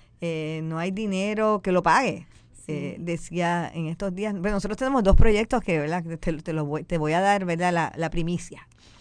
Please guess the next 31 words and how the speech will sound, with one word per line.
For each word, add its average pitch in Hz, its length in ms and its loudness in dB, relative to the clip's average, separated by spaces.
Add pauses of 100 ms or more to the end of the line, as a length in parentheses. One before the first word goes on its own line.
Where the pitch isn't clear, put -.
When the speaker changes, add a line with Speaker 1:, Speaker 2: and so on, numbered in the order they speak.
(340)
Speaker 1:
Empezamos 202 580 0
esta 269 200 -4
semana, 247 520 -4
constituimos 165 640 -6
un 208 100 -10
grupo 202 240 -10
de 214 80 -8
mujeres 214 440 -8 (180)
empresarias 160 680 -8
siempre 151 380 -10
vivas. 127 480 -12 (960)
Son 180 220 -8
mujeres 208 280 -6
que - 100 -6
están 170 200 -6
empezando 190 640 -6
a 151 300 -4 (260)
trabajar 170 800 -6 (920)
unas 165 220 -6
pulseras, 185 640 -8
las 190 120 -12
pulseras 151 440 -12
siempre 190 380 -10
vivas, 165 260 -8
que 165 140 -6
las 147 160 -6
hacen 165 320 -10
con 156 240 -6
hilo 175 420 -6
y 170 140 -8
con 139 560 -8